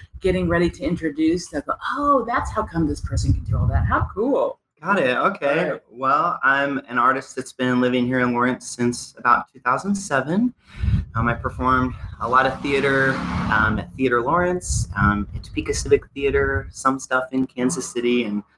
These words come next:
Speaker 2: some other little places around Lawrence, too. Um, I've been writing and playing original music for many years, longer than that. I play at a lot of open mic nights here in town. If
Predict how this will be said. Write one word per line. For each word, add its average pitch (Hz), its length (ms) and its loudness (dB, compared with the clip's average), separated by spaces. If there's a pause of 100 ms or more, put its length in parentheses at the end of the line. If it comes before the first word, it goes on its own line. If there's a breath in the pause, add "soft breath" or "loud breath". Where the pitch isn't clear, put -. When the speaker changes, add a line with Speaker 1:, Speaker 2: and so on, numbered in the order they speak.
Speaker 2:
some 247 160 -2 (240)
other 151 300 -2
little 127 260 2
places 117 380 -8
around 110 240 2
Lawrence, 110 340 -4
too. 135 380 2 (480 loud breath)
Um, 104 340 0 (240)
I've 107 80 -4
been 113 300 2
writing 120 460 2
and 117 200 -6
playing 117 240 0
original 143 380 2
music 151 480 0
for 117 560 0 (800)
many 143 280 2
years, 135 280 0
longer 117 180 0
than 110 140 -4
that. 113 160 4
I 107 80 2
play 113 240 -2
at 113 40 0
a 107 60 0
lot 110 160 2
of 117 60 2
open 120 260 -2
mic 165 240 4
nights 170 240 -2
here 170 160 0
in 170 80 4
town. 170 320 2
If 156 80 -4